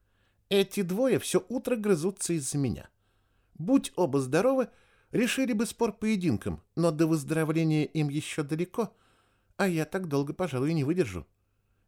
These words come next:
И вот сегодня мне вспомнилось, как мать с отцом коротали долгие зимние вечера,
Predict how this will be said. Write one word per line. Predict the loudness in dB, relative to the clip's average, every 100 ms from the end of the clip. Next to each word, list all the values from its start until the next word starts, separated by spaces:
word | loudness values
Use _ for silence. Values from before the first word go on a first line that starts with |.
| -2
И |
вот | 2 2
сегодня | 2 2 4 2
мне | 0 0
вспомнилось, | -2 -2 0 2 0 -4 -14 _ _ _ _ _
как | -4 -4
мать | 0 2 2
с | -4
отцом | -8 -6 -4 -4
коротали | -2 -4 0 0
долгие | 2 2 0 0 -2
зимние | 0 -2 0 0
вечера, | 0 -4 -4 -6